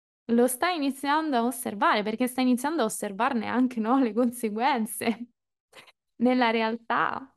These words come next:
di, delle scelte, perché poi l'ego gonfiato, smisurato ci porta ad agire in determinati modi e poi, ecco,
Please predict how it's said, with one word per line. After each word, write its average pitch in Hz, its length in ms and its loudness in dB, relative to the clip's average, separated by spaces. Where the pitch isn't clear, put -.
di, 240 280 0
delle 233 280 2
scelte, 247 480 -2
perché 208 220 -6
poi - 200 -4
l'ego 208 460 -4
gonfiato, 226 720 -2
smisurato 208 600 -4
ci 190 100 -10
porta 185 420 -10
ad 196 120 -8
agire 190 380 -4
in 185 160 -6
determinati 196 560 -10
modi 214 380 0
e 277 120 -4
poi, 196 360 -2
ecco, 160 340 -12